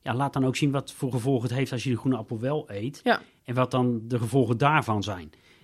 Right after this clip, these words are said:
Speaker 1: Hè, we, want in het begin riepen we al een keer, eh, met het repressieve beleid nu, hè. Eh, je wordt geschorst, eh, voorgedragen voor ontslag, je wordt ontslagen. Niet eervol, dat kan ook nog eens, eh, in de maatschappij effect hebben bij
Speaker 2: Ja.
Speaker 1: volgende sollicitaties. Ja, v-
Speaker 2: Dat je hem even
Speaker 1: hoe
Speaker 2: doortrekt.
Speaker 1: Ja.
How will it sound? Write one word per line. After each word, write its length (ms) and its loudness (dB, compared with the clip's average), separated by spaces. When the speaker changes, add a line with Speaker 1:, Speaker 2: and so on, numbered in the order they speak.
Speaker 1:
Hè, 160 -6
we, 160 0
want 120 2
in 60 4
het 100 4
begin 260 4
riepen 280 2
we 60 4
al 60 4
een 60 2
keer, 400 -2
eh, 120 -6
met 180 -4
het 120 0
repressieve 540 0
beleid 300 0
nu, 260 4
hè. 120 0
Eh, 360 -10
je 60 -4
wordt 160 -4
geschorst, 580 -2
eh, 100 -12
voorgedragen 540 -2
voor 100 -8
ontslag, 380 0
je 60 -20
wordt 160 -6
ontslagen. 600 0
Niet 240 2
eervol, 580 2
dat 140 -6
kan 160 -2
ook 120 0
nog 140 0
eens, 180 -4
eh, 120 -2
in 100 -2
de 60 0
maatschappij 540 -2
effect 280 -6
hebben 220 -2
bij 100 -2
Speaker 2:
Ja. 60 -4
Speaker 1:
volgende 340 0
sollicitaties. 840 -4
Ja, 340 0
v- 100 -18
Speaker 2:
Dat 160 -4
je 60 2
hem 100 6
even 120 8
Speaker 1:
hoe 60 8
Speaker 2:
doortrekt. 440 4
Speaker 1:
Ja. 260 6